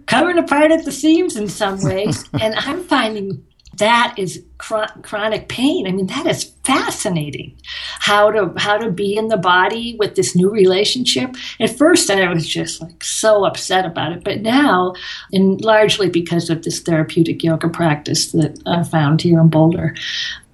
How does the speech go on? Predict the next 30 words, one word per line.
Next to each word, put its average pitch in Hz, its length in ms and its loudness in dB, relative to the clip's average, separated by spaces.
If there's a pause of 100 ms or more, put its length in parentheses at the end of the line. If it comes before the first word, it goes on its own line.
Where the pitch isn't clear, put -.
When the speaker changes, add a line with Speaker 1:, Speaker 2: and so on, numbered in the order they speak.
(400)
Speaker 1:
it's 208 240 6
so, 202 840 4 (480)
that's 214 220 0
a 220 60 -4
whole 220 440 -2
other, 185 520 -2
it's 196 180 -2
another 202 420 0
dimension 196 760 -2
of 170 300 -2 (120)
the 170 100 -6
things 180 500 0
that, 165 340 -4 (160)
um, 165 340 0
I, 170 300 2
that, - 260 0 (360)
that 180 120 0
I 165 140 4
learned 170 340 0
on 160 140 -2
the 165 80 -2
Pacific 180 440 -2
Crest 175 300 -4
Trail 165 420 2
and 156 140 2
at 139 140 -2
the 170 80 0
Buddhist 165 380 2
meditation 165 720 4
retreats. 156 760 2